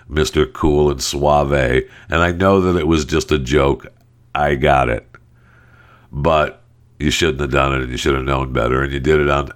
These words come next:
your yacht. So, I, I mean, now he claims he suffered damage to his reputation. He, not because of them. Damage to his profession, humiliation and anguish, lost business opportunities, and suffered other,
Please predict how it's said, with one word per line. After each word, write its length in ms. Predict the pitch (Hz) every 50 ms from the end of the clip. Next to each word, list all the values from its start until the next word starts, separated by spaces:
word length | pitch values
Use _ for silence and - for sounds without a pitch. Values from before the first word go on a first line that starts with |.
| _
your 220 | - 67 65 65 65
yacht. 720 | 65 65 65 67 71 73 71 69 69 67 - - - - - _ - - - - - - - - - - - _ -
So, 500 | - - - - 87 80 76 73 73 67
I, 80 | - 92
I 100 | 107 95
mean, 100 | 87 95
now 160 | 104 107 104
he 180 | 98 113 131 135
claims 360 | - 117 104 95 95 90 -
he 100 | 92 85
suffered 380 | - - 90 85 - 87 80 73
damage 320 | 87 85 85 82 85 -
to 100 | - 90
his 100 | 87 80
reputation. 720 | 85 85 78 80 80 - 76 69 69 - - 73 73 - - _ _ _ _ _ _ _ _ _ _ _ _ _ _ _ -
He, 440 | 147 139 151 151 165 170 165 165 156
not 160 | 190 170 165
because 320 | 175 165 143 175 170 156 127
of 120 | 104 98
them. 300 | 131 165 151 117 123 - - - - - - 76
Damage 400 | 104 113 131 135 127 110 - -
to 180 | 110 107 104
his 340 | 101 101 92 87 85 78 -
profession, 640 | - - 87 78 - 101 98 87 76 - 78 78 76
humiliation 720 | 78 - 87 98 104 104 98 92 90 87 80 85 80 78
and 260 | 80 78 69 60 -
anguish, 540 | - 76 73 69 64 64 69 78 - - -
lost 400 | - - 76 87 95 98 - -
business 340 | 78 78 69 67 69 - 67
opportunities, 680 | 67 62 62 62 - 65 64 62 62 67 71 69 - - - - - - -
and 160 | - 78 76
suffered 380 | - - 90 82 - 87 80 -
other, 460 | - 82 85 87 87 85 78 -